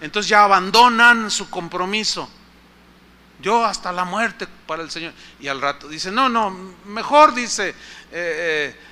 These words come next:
dice en el versículo dos, "incorriendo así en condenación", o sea, condenación no de, de, del infierno,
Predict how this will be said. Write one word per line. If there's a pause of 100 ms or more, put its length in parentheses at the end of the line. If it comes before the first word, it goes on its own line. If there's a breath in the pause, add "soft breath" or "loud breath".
(100)
dice
en
el
versículo
dos,
"incorriendo
así
en
condenación",
o
sea,
condenación
no
de,
de,
del
infierno,